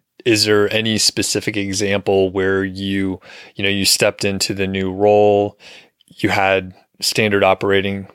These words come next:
procedures, S O Ps, perhaps in place already, and then you realized, "Oh, we can do a better job." So is there any specific optimization that you brought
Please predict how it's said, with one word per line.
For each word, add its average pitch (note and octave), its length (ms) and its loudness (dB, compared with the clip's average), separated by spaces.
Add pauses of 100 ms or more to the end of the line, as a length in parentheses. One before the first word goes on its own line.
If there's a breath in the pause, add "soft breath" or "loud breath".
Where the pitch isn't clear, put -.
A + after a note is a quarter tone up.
procedures, G2 640 -2
S G2+ 240 0
O F#2+ 100 -2
Ps, G#2 540 -2 (180)
perhaps G2 440 0
in F#2+ 120 -8
place D3+ 380 0
already, G2+ 420 2
and G2 140 -6
then G2 120 0
you F#2+ 120 -4
realized, F#2+ 580 0
"Oh, G2 100 4
we G2 120 -2
can G2+ 140 -8
do G2+ 140 0
a F#2 60 0
better F#2+ 320 -2
job." F#2+ 380 0
So G#2+ 180 2
is G2 80 2
there G#2+ 100 2
any G#2+ 380 -2 (280 loud breath)
specific G#2 560 -2
optimization G2 840 0
that G2 80 -6
you F#2+ 160 -6
brought F#2+ 460 2